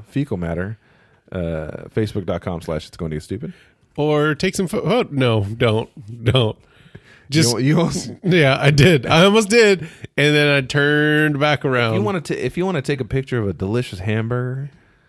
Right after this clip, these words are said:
Speaker 1: and send it to us on Instagram, how could you do that, Rick?
Speaker 2: <laughs> Message us at It's Going to Get Stupid.
Speaker 1: And then you go on our website and donate some money,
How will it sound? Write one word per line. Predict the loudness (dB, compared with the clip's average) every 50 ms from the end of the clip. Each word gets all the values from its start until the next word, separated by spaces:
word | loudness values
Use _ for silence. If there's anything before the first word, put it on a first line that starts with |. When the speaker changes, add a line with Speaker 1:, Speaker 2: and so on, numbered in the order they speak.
| _ _ _ _ _ -20 -20 -20 _ -6
Speaker 1:
and | -4 -4 -4 -4
send | -2 -4 -2 -2
it | -4 -6 -6
to | -6 -4 -4 -4
us | -4 -6 -8 -10 -16 _ -8
on | -6 -4
Instagram, | -4 -4 -6 -6 -8 -8 -8 -6 -6
how | -8 -8
could | -8 -10 -14 -12
you | -8 -6
do | -6 -6
that, | -6 -8
Rick? | -12 -14 -16 _ _ _ _ _ _ _ _ _ _ _
Speaker 2:
<laughs> | -20 -20 -20 -20 -20 -20 -20 -20 -20 -20 -20 _ -20 -20 -20 -20 _ _ _ _ _ _ _ _ _ -4
Message | -2 0 0 0 0 -2 -2 0
us | 0 0 0 -2 -2
at | -2 -2 -2 0 -2
It's | -4 -4
Going | -2 -2 -2 -2
to | -2 -4
Get | -6 -6
Stupid. | -8 -6 -6 -6 -6 -6 -8 -8 -10 _ _ _ _ _ _ _ _ _ _ -20 -20 -20 _ _ _ _ _ _ _ _ _ _ _ _ _ _ _ _ _ _ _ _ _ _ _ _ _ -16 -14 -12 -12 -14 _ _ _ -8
Speaker 1:
And | -6 -4 -4 -2
then | -4 -4
you | -2
go | -2 -2
on | -2
our | 0 -2 -2 -2
website | -2 -4 -4 -6 -6 -6
and | -6 -4 -2 -2
donate | -2 -2 -2 -4 -6 -8
some | -6 -6
money, | -4 -4 -6 -6 -8 -12